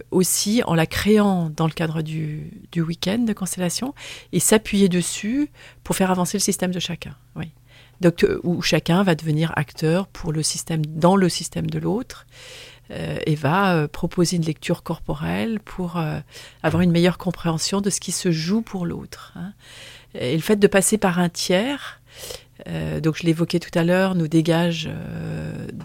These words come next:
du poids que peut représenter la problématique, euh, qui nous concerne, mais également va faciliter sa résolution, euh,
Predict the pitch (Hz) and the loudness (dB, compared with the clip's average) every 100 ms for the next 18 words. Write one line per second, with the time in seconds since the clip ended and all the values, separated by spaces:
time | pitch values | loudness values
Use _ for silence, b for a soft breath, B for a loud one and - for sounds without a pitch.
0 | 170 151 165 - - 196 190 - 165 165 | -12 -12 -12 -12 0 2 2 0 -10 -8
1 | 160 - 151 156 - 151 - 160 156 156 | -10 -6 -6 -4 -4 -4 -4 -6 -4 -6
2 | - 180 - - 151 - - 160 - 156 | -6 -12 -12 -8 -8 -8 -8 -8 -8 -8
3 | - 185 233 269 247 B B B B - | -6 -4 -2 -2 -6 B B B B -2
4 | 175 185 233 - 180 165 165 170 214 233 | 4 6 6 4 2 4 2 2 2 2
5 | 190 170 - 220 - 202 196 - 220 240 | 2 0 0 0 0 -2 -4 -2 0 2
6 | 254 247 - - 208 185 180 175 170 - | 0 -4 -6 -2 2 2 2 0 -4 -6
7 | - 160 - - | -8 -10 -12 -14